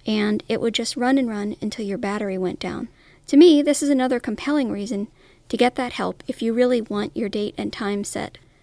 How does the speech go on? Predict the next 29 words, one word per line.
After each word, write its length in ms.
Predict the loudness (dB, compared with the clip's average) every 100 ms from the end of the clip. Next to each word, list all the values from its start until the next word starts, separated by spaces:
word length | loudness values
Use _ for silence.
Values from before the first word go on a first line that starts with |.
| -10
so 160 | 0
that 120 | 0 2
you 100 | 2
don't 260 | 2 2 0
accidentally 720 | -6 -6 -4 -2 -2 -4 -6
turn 360 | -4 -2 -2 -2
off 420 | -4 -6 -8 -16 -18 -8
that 260 | -4 -4 -4 -6
all-important 760 | -4 -4 -6 -6 -4 -6 -8
sleep 360 | -10 -6 -6 -4
mode. 340 | -4 -6 -8 -16 _ _ _ -2
If 120 | 0
you 80 | 4
need 160 | 4 2
a 60 |
way 240 | 2 0 0
to 140 | -4
take 340 | -2 -2 -2 -6
a 40 |
temperature 520 | -8 -6 -6 -6 -8 -8
fast, 640 | -6 -4 -4 -8 -14 -20 _ -4
to 100 | -2
take 220 | -2 -4
the 80 | -4
temperature 580 | -2 -4 -4 -6 -6 -6
of 160 | -8
your 160 | -8 -8
skin, 520 | -6 2 2 2 -2 -10 _ _ -2
and 280 | 4 6 6